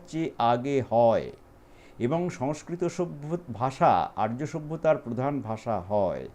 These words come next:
আর তামিল ভাষার পূর্বসূরি যদি সিন্ধু সভ্যতার ভাষা হয়, যা নাকি হরপ্পান সভ্যতার লিপিতে পাওয়া গেছে, তবে তো বলতেই হয় যে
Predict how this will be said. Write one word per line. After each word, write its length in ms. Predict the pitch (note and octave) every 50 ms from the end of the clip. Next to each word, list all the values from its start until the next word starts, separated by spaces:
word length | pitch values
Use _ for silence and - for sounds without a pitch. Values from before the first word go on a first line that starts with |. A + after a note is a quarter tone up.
| - - - - - - -
আর 120 | - A2+ A2+ - - -
তামিল 360 | A#2 A2+ C3 D#3 F3 F3 F#3
ভাষার 440 | D#3+ E3 E3+ E3+ F3+ E3+ E3+ D#3+ D3+ - - - -
পূর্বসূরি 720 | C3 C3+ C3+ B2+ B2 C#3+ C#3 C#3 - F3 E3 F3+ F#3 F3+
যদি 420 | D3+ D3 D3+ D3 C3+ D#3+ D#3+ E3
সিন্ধু 380 | D#3+ - - C#3 C#3 D#3 D3+ E3
সভ্যতার 640 | D3+ - E3+ D#3 C#3+ C3+ C#3+ D#3+ - D#3+ D#3 D3 C#3
ভাষা 420 | A2 A2 A#2+ A#2 - C3+ B2+ A#2+
হয়, 420 | G#2+ A2+ B2 C3 A#2 F#2+ D2 B1+ - - - - - - - - E2+
যা 200 | D#2+ G#2+ A2+ B2+
নাকি 360 | C#3 D3+ D3 - E3 D#3 D3
হরপ্পান 580 | B2 - A#2 C#3 D#3+ - - - - D#3 D#3 D#3
সভ্যতার 1080 | - - D#3+ D3 - - - - D3+ D3+ D3+ - E3 D#3+ D#3 D#3 D#3 D3+ - - A#2
লিপিতে 540 | A2+ G#2 A2 A#2+ - - D3+ - - D3 C#3+ C#3+ -
পাওয়া 260 | A#2+ A#2+ A#2+ B2 B2
গেছে, 460 | B2 B2+ C3 C3 - - A#2 E2+ C2+ - - - - - - - - -
তবে 220 | B2 A#2+ A#2 B2+
তো 200 | - - B2+ A2
বলতেই 640 | F#2+ F#2+ A2 A2+ A#2 G#2+ - E3 F3+ G3 G3 E3+
হয় 340 | D3 D3 D3+ D#3 D#3 D3+ -
যে 280 | A#2+ A2 C3+ C#3 C#3